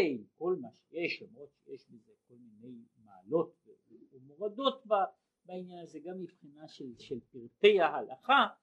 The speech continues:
ב-, בסופו של דבר, חג החנוכה הוא חג שהוא, אה,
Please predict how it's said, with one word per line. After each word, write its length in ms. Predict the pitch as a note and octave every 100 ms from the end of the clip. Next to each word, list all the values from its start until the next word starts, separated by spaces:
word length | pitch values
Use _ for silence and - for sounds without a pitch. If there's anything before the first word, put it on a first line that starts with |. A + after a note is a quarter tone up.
| _ _ _ _ D#3
ב-, 60 | D3+ _
בסופו 420 | - E3 - C4
של 180 | C#4 B3+
דבר, 420 | E3+ F3 G#3 D#3+ _ _ _ _ _ _ _ _
חג 240 | _ A#3 B3+
החנוכה 800 | - G3+ D#3 C#3+ - A3+ F#3+ F3 - _ _
הוא 100 | F#3+ _
חג 260 | _ G3+ G#3+ F#3
שהוא, 720 | - F3 D#3 _ _ _ D#3
אה, 320 | - D4 C#3+